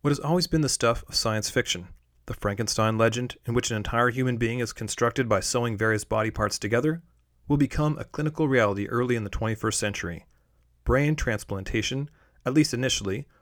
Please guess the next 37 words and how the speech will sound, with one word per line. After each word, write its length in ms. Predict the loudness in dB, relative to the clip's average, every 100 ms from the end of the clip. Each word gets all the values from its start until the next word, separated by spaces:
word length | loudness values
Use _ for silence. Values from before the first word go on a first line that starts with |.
| _ 0
will 120 | 4
really 200 | 8 6
be 100 | 4
head 240 | 0 -2 -2
transplantation, 880 | -4 -6 -8 -8 -6 -6 -6 -10 -16 _ _ 4
or 140 | 6 8
body 280 | 6 4
transplantation, 880 | 0 -6 -6 -6 -4 0 0 -2 -8 -10 -8
depending 320 | -4 -4 -4
on 60 | -8
your 80 |
perspective. 580 | -8 0 2 2 -4 -10 -14 _ _ _ _ -2
With 120 | -2
the 80 | -2
significant 520 | -2 2 2 2 2
improvements 580 | 2 0 0 -2 -6 -8 _ _
in 120 | -6
surgical 340 | -2 -2 -2 -4
techniques 540 | -6 -6 -4 -4 -6
and 100 | -4
postoperative 560 | -4 0 0 0 -2 0
management 400 | 0 0 -2 -2
since 240 | -2 -2
then, 280 | -2 -2 -4 _ _ _ _
it 80 | -4
is 100 | 0
now 160 | 2 4
possible 420 | 2 0 -2 -4
to 60 |
consider 360 | -4 -4 -2 -2
adapting 420 | -2 -4 -4 -6
the 80 | -2
head 160 | -2 -2
transplant 460 | -6 -6 -6 -4
technique 420 | -6 -4 -6 -6
to 100 | -8
humans." 540 | -6 -6 -6 -6 -8